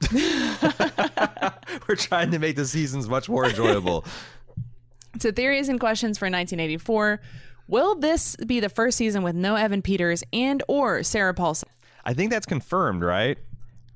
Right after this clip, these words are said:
Speaker 1: Unless they make a breezy, like, last. Uh, here's the thing: if
Speaker 2: I
Speaker 1: I'm Evan Peters, um,
Speaker 2: You'd be
Speaker 1: and I'm
Speaker 2: screaming
Speaker 1: Sarah
Speaker 2: right now.
Speaker 1: Paulson, yeah, I'd be screaming right now. Um,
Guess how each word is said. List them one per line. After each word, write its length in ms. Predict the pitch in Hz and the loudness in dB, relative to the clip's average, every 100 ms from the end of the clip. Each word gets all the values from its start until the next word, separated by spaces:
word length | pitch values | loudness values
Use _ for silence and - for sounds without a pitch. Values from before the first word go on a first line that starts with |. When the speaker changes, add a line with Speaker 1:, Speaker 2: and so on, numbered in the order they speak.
| - - 127 | -20 -8 -2
Speaker 1:
Unless 200 | 151 175 | 0 2
they 80 | |
make 140 | 175 165 | 2 2
a 80 | 143 | 0
breezy, 840 | 127 143 151 135 143 147 143 139 | 2 2 2 0 0 2 2 2
like, 200 | 120 113 | 2 2
last. 500 | 117 120 123 - - - | 0 0 -2 -8 -8 -2
Uh, 240 | 113 160 | 0 0
here's 300 | 165 233 285 | 2 2 2
the 100 | 190 | 0
thing: 380 | - 87 71 71 - | -2 -4 -4 -4 0
if 80 | |
Speaker 2:
I 40 | 202 | 2
Speaker 1:
I'm 80 | 220 | 2
Evan 220 | 208 175 | 0 0
Peters, 600 | 165 151 156 151 - - - - - - - - - _ - - | 0 0 0 0 -4 -10 -16 -20 -20 -20 -20 -20 -20 _ -20 -4
um, 600 | 117 110 107 101 98 95 | 0 2 2 2 2 0
Speaker 2:
You'd 80 | - | 0
be 60 | |
Speaker 1:
and 100 | 110 | 0
I'm 80 | 110 | 2
Speaker 2:
screaming 260 | 107 208 180 | 2 2 0
Speaker 1:
Sarah 180 | 165 135 | 0 0
Speaker 2:
right 60 | 131 | 2
now. 120 | 160 | 2
Speaker 1:
Paulson, 460 | 127 131 139 135 | 0 0 -4 -2
yeah, 120 | 117 113 | 0 0
I'd 80 | |
be 80 | 110 | -2
screaming 360 | 113 123 110 87 | -4 -2 -2 0
right 180 | 85 64 | 0 0
now. 380 | 80 80 80 - | -2 -2 -4 -4
Um, 500 | 101 104 95 92 90 | -2 0 0 0 -4